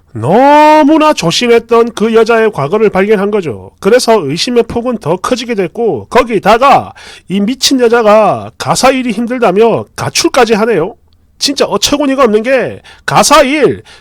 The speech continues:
구십구 프로 제가 했어요. 일단 이 여자는 전업이면서 밥, 빨래, 청소 아예 손도 안 댔고,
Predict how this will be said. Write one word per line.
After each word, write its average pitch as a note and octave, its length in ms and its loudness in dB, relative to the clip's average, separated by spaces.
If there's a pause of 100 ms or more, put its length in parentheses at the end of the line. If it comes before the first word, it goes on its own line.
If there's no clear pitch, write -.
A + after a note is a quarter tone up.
(100)
구십구 D#4+ 400 2
프로 D#4 320 -2
제가 F#3+ 260 2
했어요. E3 480 0 (880)
일단 A#3+ 380 4
이 G#3 80 -2
여자는 A#3 460 4
전업이면서 A3+ 960 2 (100)
밥, G3+ 440 2
빨래, G#3+ 260 4
청소 B3+ 400 -2
아예 A3+ 180 4
손도 C#4 360 0
안 A3 80 4
댔고, E3+ 500 0